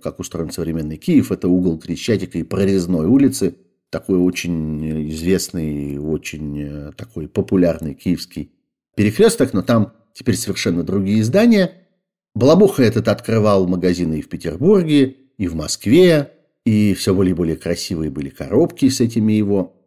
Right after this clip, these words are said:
высушенными фруктами, с вензелями императоров и великих князей.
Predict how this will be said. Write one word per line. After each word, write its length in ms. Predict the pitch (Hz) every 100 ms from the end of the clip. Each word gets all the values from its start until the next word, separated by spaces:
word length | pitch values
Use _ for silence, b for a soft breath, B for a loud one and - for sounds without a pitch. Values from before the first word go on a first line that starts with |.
| _
высушенными 580 | 107 - 92 92 90 85
фруктами, 680 | - 101 95 - 85 82 - _ _ _
с 140 | -
вензелями 800 | 92 87 92 90 85 78 73 69
императоров 840 | - - 117 156 - 123 101 -
и 40 | 82
великих 440 | 78 76 - -
князей. 800 | 80 76 78 139 151 127 113